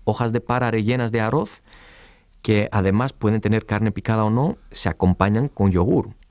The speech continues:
Eh, yemistá es un plato que, eh, se hace con pimientos verdes y tomates rellenos de arroz.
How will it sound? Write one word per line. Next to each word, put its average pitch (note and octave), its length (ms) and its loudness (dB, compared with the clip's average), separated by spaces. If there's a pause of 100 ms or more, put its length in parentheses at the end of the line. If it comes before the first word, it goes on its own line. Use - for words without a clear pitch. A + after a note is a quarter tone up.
(760)
Eh, F#2 320 0
yemistá G2 460 2
es - 220 -6
un C#3 120 2 (180)
plato C3+ 360 -2
que, G#2+ 340 -2 (640)
eh, G#2 100 -2
se - 120 0
hace A#2+ 220 0
con G#2+ 180 0
pimientos B2 520 0
verdes C3 380 -2
y A#2+ 60 -6
tomates C3 680 -2
rellenos F#2+ 380 2
de G#2 100 0
arroz. D#3 380 -2